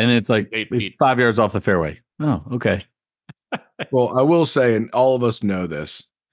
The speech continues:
Speaker 3: the best golfers in the world miss better than everyone else.
Speaker 1: Mm-hmm.
Speaker 2: Yeah.
Speaker 3: You, we've, and we've all hit those shots. We've all hit those ones that come off a group thin. They feel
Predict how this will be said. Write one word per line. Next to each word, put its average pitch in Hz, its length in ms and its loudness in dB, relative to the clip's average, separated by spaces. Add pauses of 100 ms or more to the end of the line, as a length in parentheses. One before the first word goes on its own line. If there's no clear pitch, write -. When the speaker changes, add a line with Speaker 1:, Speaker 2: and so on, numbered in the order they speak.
(680)
Speaker 3:
the 95 80 0
best 123 560 -2
golfers 110 400 2
in 101 100 2
the 104 80 2
world 73 420 -4 (600)
miss 95 340 2
better 92 340 0
than 85 140 -2
everyone 82 380 -4
else. - 380 -14 (240)
Speaker 1:
Mm-hmm. 104 220 2
Speaker 2:
Yeah. 131 100 0 (1500)
Speaker 3:
You, 113 160 0
we've, 127 240 2
and 123 160 2
we've 123 140 2
all 127 120 4
hit 120 140 2
those 113 180 0
shots. - 380 -4
We've 101 140 0
all 113 140 2
hit 110 180 0
those 104 220 -2
ones 101 240 -2
that - 120 -10
come 107 160 0
off 101 180 0
a 98 60 -2
group 104 320 -2
thin. 104 220 0
They 98 120 -2
feel 135 380 -4